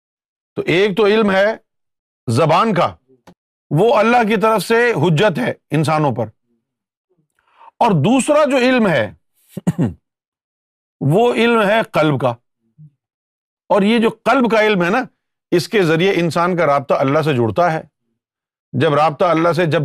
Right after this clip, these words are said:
جڑ جاتا ہے نا، تو پھر انسان کے دل کے اوپر اللہ کی طرف سے راز بھی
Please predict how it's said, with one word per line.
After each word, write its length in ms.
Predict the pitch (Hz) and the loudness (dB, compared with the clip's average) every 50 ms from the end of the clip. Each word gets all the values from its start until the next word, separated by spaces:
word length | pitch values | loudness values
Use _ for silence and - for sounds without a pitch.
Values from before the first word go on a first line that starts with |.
| 120 | -2
جڑ 180 | 120 135 147 156 | -2 0 0 0
جاتا 320 | 180 175 147 180 165 143 | 0 0 0 0 0 0
ہے 40 | 127 | 0
نا، 140 | 131 170 214 190 - _ _ _ _ _ _ _ _ _ _ _ _ _ _ _ _ _ _ _ | -2 -4 -6 -8 -12 _ _ _ _ _ _ _ _ _ _ _ _ _ _ _ _ _ _ _
تو 80 | - 110 | -12 -12
پھر 320 | - - - 170 190 185 | -10 -6 -2 0 0 0
انسان 580 | 185 - 151 156 139 - 156 151 160 165 160 135 | 0 0 -2 -2 -2 -2 -2 -2 -2 -2 -4 -4
کے 220 | - 156 147 143 127 113 | -2 -2 -2 0 0 -2
دل 200 | 123 156 165 165 | 0 0 0 0
کے 80 | 131 160 | 0 0
اوپر 360 | 147 143 131 - 147 147 147 | 0 0 -2 0 0 -2 0
اللہ 240 | - 160 139 143 147 | 0 -2 -2 0 0
کی 200 | 147 135 131 123 | -2 -2 -4 -4
طرف 240 | 123 131 131 123 - | -2 -2 -2 -2 -2
سے 220 | - 156 165 180 180 - _ _ _ _ _ _ _ _ _ _ _ - 123 | -2 -2 -2 -2 -4 -8 _ _ _ _ _ _ _ _ _ _ _ -4 -2
راز 500 | 120 127 131 143 151 160 160 160 147 127 | 0 0 2 2 2 2 2 0 0 -2
بھی 320 | 123 139 135 123 110 113 | -2 -2 -2 -2 -4 -6